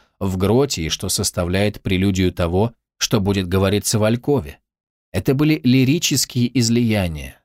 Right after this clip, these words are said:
смесь строфы с сонетом, прелестные гиперболы влюблённого, целый букет утончённого обожания,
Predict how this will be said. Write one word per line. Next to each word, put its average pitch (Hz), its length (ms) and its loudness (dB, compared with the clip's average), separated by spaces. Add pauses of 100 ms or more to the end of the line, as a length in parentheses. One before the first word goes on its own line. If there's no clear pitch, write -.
смесь 113 420 0
строфы 107 520 -2
с 120 60 0
сонетом, 104 680 0 (320)
прелестные 120 640 2
гиперболы 107 680 0
влюблённого, 95 720 0
целый 156 320 0
букет 127 520 -2
утончённого 107 760 0
обожания, 92 640 0